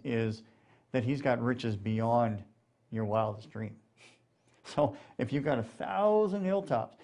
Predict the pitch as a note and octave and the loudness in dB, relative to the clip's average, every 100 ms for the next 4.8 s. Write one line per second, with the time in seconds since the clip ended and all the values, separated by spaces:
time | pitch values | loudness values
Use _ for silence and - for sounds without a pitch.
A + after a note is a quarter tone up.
0 | - - E3 D3 B2 B2+ - C#3+ B2 G2+ | -14 -4 -2 0 0 0 0 0 0 -4
1 | G2 G2 _ _ _ _ - - _ - | -8 -14 _ _ _ _ -20 -20 _ 0
2 | B2 - - - C#3+ F#3+ E3 C3 C#3 B2+ | 2 2 -4 -4 0 2 4 4 4 6
3 | B2+ B2 A2 C3 B2 A2+ G2 F#2+ - F3+ | 4 4 0 -2 -2 -2 -4 -8 -6 -4
4 | E3+ A2 - D3 D3+ C#3 A2+ - | -2 -6 -4 2 4 2 0 -6